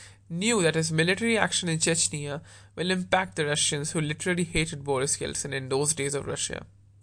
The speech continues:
His popularity ratings, which were merely near about four percent, roared in the range of forty to fifty percent,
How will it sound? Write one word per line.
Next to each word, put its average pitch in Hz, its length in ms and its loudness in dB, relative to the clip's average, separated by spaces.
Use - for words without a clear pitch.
His - 160 -4
popularity 190 600 4
ratings, 208 580 2
which 165 180 -6
were 175 100 0
merely 165 420 2
near 233 440 2
about 165 260 2
four 151 240 -4
percent, 151 540 -2
roared 175 500 6
in 147 120 -10
the 143 100 -4
range 156 260 -2
of 160 80 0
forty - 300 -2
to 170 100 -6
fifty 185 320 -6
percent, - 480 -8